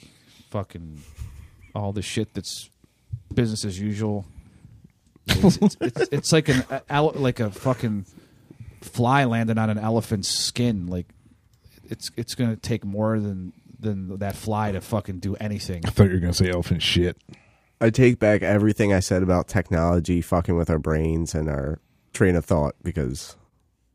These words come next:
Speaker 3: that right there.
Speaker 1: What do you mean?
Speaker 3: I don't know what the fuck you're talking about for the last, like,
Speaker 1: <laughs>
Speaker 3: minute thirty.
Speaker 1: Wow.
Speaker 3: What does that have to do with the, the governor of Florida? And how can he? I don't, I don't understand how it's his problem.
Speaker 1: I'm sorry. Uh, well,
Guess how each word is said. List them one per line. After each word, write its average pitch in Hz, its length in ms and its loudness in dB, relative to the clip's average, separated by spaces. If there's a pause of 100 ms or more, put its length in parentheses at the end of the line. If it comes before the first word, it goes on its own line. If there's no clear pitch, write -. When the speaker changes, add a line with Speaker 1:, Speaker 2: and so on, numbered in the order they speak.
Speaker 3:
that 78 160 -2
right - 200 -10
there. 52 180 -8 (320)
Speaker 1:
What 110 120 0
do 107 40 0
you 101 80 -2
mean? 90 120 -8
Speaker 3:
I 123 40 4
don't 123 140 2
know 151 120 10
what 156 120 2
the 135 80 0
fuck 113 240 -2
you're 117 120 0
talking 110 340 0
about - 280 0
for - 80 2
the 127 60 4
last, 127 300 2
like, 139 140 2 (320)
Speaker 1:
<laughs> 156 120 0
Speaker 3:
minute 131 320 2
thirty. 117 360 2 (1400)
Speaker 1:
Wow. 110 360 -2
Speaker 3:
What 151 140 6
does 165 140 2
that 156 100 4
have 147 160 2
to 139 40 -12
do 131 140 0
with 123 120 0
the, 131 140 -6 (640)
the 104 300 -10 (240)
governor 113 340 0
of 98 80 -4
Florida? 92 400 -4
And 95 220 -4
how 110 180 2
can 107 180 -6
he? 104 260 -6 (120)
I 101 80 0
don't, 113 140 4 (220)
I 117 60 0
don't 127 140 4
understand 120 320 2
how 117 120 0
it's - 140 -8
his 110 140 -4
problem. 95 340 -4
Speaker 1:
I'm 165 100 0
sorry. 117 400 0
Uh, 147 220 -2
well, 170 320 4